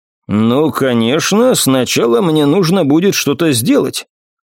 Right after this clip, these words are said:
«Приятно иметь дело с умным человеком.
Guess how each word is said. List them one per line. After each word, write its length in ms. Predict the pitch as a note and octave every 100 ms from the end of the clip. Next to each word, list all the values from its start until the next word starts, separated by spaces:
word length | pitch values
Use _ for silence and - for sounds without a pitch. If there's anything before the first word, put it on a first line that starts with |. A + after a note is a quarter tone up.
| _ -
«Приятно 920 | D#4+ F#4 E4+ D4+ G#3+ G3 B3 C#4 C#4+
иметь 360 | A#3 G#3 C#4+ A3
дело 380 | F#3+ F3 G#3+ C4
с 140 | -
умным 380 | G#3 D#3+ G3 A3+
человеком. 880 | - B3+ D#4+ C4 D3 B2 G3 B3+